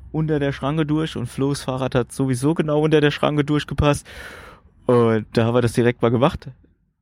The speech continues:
und haben unsere Räder da durchgeschoben. <laughs> Ja,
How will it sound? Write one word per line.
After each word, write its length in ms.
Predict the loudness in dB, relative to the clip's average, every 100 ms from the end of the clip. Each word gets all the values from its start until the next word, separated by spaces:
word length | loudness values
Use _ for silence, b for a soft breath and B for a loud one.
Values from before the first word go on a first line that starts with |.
| _ _
und 220 | -2 0
haben 100 | -2
unsere 240 | -2 -2 2
Räder 220 | 2 4
da 100 | 2
durchgeschoben. 640 | 0 -6 -8 -8 -8 -10 _ _ _ _ _ _ -20 _ _ -2
<laughs> 520 | 2 2 4 2 2
Ja, 300 | 2 2